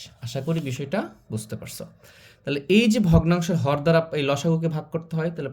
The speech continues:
পনেরো দ্বারা পঁয়তাল্লিশকে ভাগ করলে কত হবে? তিন হবে। তিন পনেরো পনেরো পঁয়তাল্লিশ,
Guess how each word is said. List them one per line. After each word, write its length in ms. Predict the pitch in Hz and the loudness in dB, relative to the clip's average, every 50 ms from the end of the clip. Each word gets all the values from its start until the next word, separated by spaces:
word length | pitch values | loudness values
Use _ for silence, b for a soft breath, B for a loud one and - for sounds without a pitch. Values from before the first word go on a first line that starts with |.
| - | -6
পনেরো 280 | - 156 156 156 151 160 156 | -4 -4 -2 0 0 0 2
দ্বারা 180 | 160 160 165 165 165 | 2 2 2 0 0
পঁয়তাল্লিশকে 420 | 165 160 160 156 160 165 - - 165 | 0 -2 -2 -2 -4 -6 -8 -8 -4
ভাগ 140 | 160 160 - | -4 -4 -2
করলে 140 | - 160 165 165 175 | -2 -2 0 0 0
কত 100 | 170 175 | 2 2
হবে? 200 | 170 160 135 123 117 - - | 2 2 2 0 0 2 4
তিন 120 | 175 185 175 175 | 4 6 6 6
হবে। 160 | 170 165 165 170 170 B B B B B B B B | 6 6 4 2 0 B B B B B B B B
তিন 100 | - 151 143 131 | -8 -6 -6 -4
পনেরো 140 | 147 147 147 | -2 -2 -2
পনেরো 180 | 147 143 139 - | -2 -4 -2 -2
পঁয়তাল্লিশ, 480 | 156 151 160 156 147 151 165 185 214 | -2 -2 -2 -2 -4 -2 -2 -2 -2